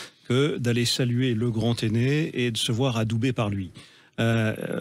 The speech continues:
par exemple, même, euh, euh, Solers, par exemple, a été adoubé par la fois par Aragon et par Mauriac, par exemple. Euh, et ça, euh, il me semble que cette, cette tradition-là a, a totalement disparu.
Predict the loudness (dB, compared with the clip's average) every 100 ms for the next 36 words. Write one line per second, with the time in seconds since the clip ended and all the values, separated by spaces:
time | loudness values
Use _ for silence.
0 | -6 -4 0 2 0 0 0 2 2 2
1 | 2 0 -4 -6 -6 -4 -4 -4 -4 -4
2 | -4 -4 -4 -4 -6 -8 -20 -14 -6 0
3 | 2 2 0 -2 0 2 2 0 0 -2
4 | 0 0 2 0 0 0 0 -2 -4 -2
5 | -2 -2 0 0 0 2 2 2 0 0
6 | 2 0 -2 -4 -8 -6 -4 -4 -6 -14
7 | -14 -20 -6 0 2 2 2 -2 -6 -18
8 | -8 -2 0 0 0 -2 _ 0 2 2
9 | 2 2 0 0 0 0 -2 -2 -2 -2
10 | -4 -2 0 0 -2 -4 -2 -2 0 0
11 | 0 0 0 -2 -4 -4 -4 -2 -4 -2
12 | 0 0 0 -2 -2 0